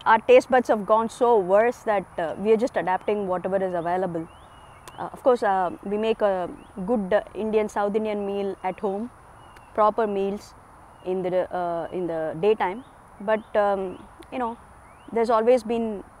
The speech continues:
an adjustment and compromise when it comes to food. Whatever is available in the provision stores as Indian, so-called Indian items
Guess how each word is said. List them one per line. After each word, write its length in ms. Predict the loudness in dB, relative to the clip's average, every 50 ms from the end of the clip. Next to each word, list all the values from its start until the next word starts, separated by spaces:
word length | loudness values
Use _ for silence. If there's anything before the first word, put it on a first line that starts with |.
| -20 -20 -20 -20 -20 -20 -12
an 240 | -8 -6 -6 -6 -4 -4
adjustment 580 | -4 -2 0 -2 -2 -2 -4 -6 -6 -4 -6 -6
and 160 | -6 -6 -4
compromise 540 | -4 -4 -4 -4 -6 -4 -4 -2 -4 -2 -4
when 120 | -4 -4
it 120 | -4 -6
comes 180 | -6 -6 -8 -6
to 100 | -8 -10
food. 200 | -8 -6 -6 -4
Whatever 360 | -2 -4 -4 -2 -2 -2 -2
is 260 | -2 -4 -6 -10 -20 -20 -20 -20 -20 -20 -20 -20 -20 -20 -16 -12
available 400 | -6 -2 0 0 0 0 0 -2
in 80 | -4 -4
the 60 | -6
provision 380 | -4 -4 -4 -4 -4 -8 -10 -10
stores 320 | -6 -6 -6 -6 -4 -4
as 180 | -4 -4 -4 -6 -6
Indian, 500 | -4 -4 -2 -2 0 0 0 0 0 -4
so-called 480 | -4 -2 -2 -2 0 0 0 0 0
Indian 320 | -2 -4 -2 -2 -4 -4 -4
items 500 | -6 -6 -4 -4 -4 -6 -6 -10 -12